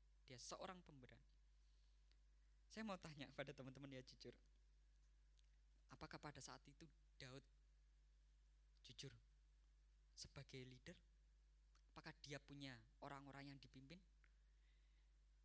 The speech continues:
Jawabannya tidak. Dia nggak punya siapa-siapa. Dia cuma punya dua tiga ekor yang dia pimpin.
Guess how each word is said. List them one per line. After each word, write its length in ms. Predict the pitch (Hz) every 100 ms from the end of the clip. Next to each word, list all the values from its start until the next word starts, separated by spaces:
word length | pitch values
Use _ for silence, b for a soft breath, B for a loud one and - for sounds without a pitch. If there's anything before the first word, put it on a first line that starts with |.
| -
Jawabannya 400 | 127 127 131 143
tidak. 320 | - 143 131 120 - - - - - - - -
Dia 160 | - 165
nggak 160 | 165
punya 160 | - 175 165
siapa-siapa. 640 | 170 170 165 165 160 156 - -
Dia 80 | 208
cuma 240 | 208 214 208
punya 160 | 214
dua 240 | 214 151 151
tiga 240 | 175 -
ekor 320 | 143 135 131
yang 160 | - 160 156
dia 160 | 139
pimpin. 400 | 135 139 135 139